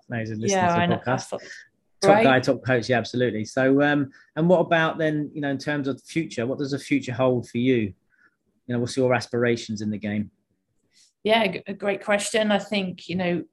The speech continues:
Speaker 2: the big thing right now is just to keep developing with Angel City and, and make the team successful. Uh, we wanna be able to achieve some of the goals that we've set ourselves. Um, and for me to just keep, you know,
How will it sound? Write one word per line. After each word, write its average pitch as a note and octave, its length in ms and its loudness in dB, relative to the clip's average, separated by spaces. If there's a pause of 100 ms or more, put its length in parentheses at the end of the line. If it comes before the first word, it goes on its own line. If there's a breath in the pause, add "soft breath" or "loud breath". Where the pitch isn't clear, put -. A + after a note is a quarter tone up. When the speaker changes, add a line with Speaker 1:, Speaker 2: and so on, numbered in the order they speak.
(140)
Speaker 2:
the G3 120 0
big F#3 240 0
thing F#3+ 180 -2
right F3 220 0
now F#3+ 240 2
is F3+ 240 -2
just F3+ 240 -6
to F#3 80 -4
keep F#3 240 -6
developing F3 440 0
with F3 120 -2
Angel F3 260 -4
City F3 400 -4
and, F3+ 220 -2
and F3 160 -2
make F3 220 -2
the E3 100 -10
team F3 280 -6
successful. F3+ 760 -4 (320 loud breath)
Uh, E3+ 260 0
we E3+ 80 0
wanna F3 280 2
be F3 140 -4
able E3+ 260 -4
to E3+ 160 -10
achieve F3+ 320 -6
some F3 100 -8
of E3+ 60 -4
the E3 80 -8
goals E3 280 -4
that - 120 -10
we've E3 100 -6
set - 220 -4
ourselves. F3 680 -4 (320 loud breath)
Um, E3+ 320 2
and F3 240 0
for G3 100 -2
me F3+ 220 0
to F3+ 140 -8
just F3 380 -8
keep, F#3+ 360 -2 (140)
you F3+ 80 -4
know, E3+ 200 -6